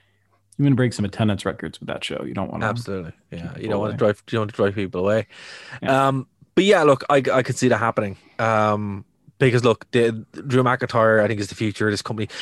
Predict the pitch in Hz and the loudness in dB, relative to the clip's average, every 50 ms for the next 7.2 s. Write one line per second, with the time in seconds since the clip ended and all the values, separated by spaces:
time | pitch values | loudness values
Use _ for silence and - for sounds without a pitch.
0 | - - - 208 202 196 - 247 196 135 117 113 - - - - - - _ _ | -14 -4 2 4 4 4 4 4 4 4 4 2 0 -2 -8 -20 -20 -20 _ _
1 | _ - 156 156 165 160 151 139 139 131 131 123 - - 131 120 110 107 104 101 | _ 0 2 4 6 6 6 6 6 6 4 2 2 0 0 0 2 0 -2 -4
2 | 101 - 113 107 110 107 101 - 110 107 107 107 117 - - - _ - - _ | -4 -2 -2 -2 0 -2 -2 -2 2 4 4 4 4 2 -2 -10 _ -20 -20 _
3 | _ - 127 - 156 147 135 123 131 117 - - 110 - - 123 110 117 110 110 | _ -2 0 2 2 2 4 4 2 2 2 0 -2 0 -2 -2 0 0 2 2
4 | 107 - - 113 104 110 107 104 104 - 110 98 101 98 101 98 107 98 95 - | 2 2 0 -2 0 0 2 2 2 2 0 0 0 -2 2 4 4 4 4 2
5 | - - _ _ _ _ _ _ _ _ 117 110 107 - 110 95 - - 117 107 | -2 -8 _ _ _ _ _ _ _ _ -6 -6 -4 -4 -4 -4 -4 -2 0 0
6 | 101 92 73 85 76 85 120 117 110 117 123 123 113 117 113 110 110 110 107 - | 0 -2 -4 -8 -10 -8 -6 -4 -2 -2 -2 -2 -2 -2 -2 -2 -4 -4 -8 -10
7 | - - - | -12 -14 -18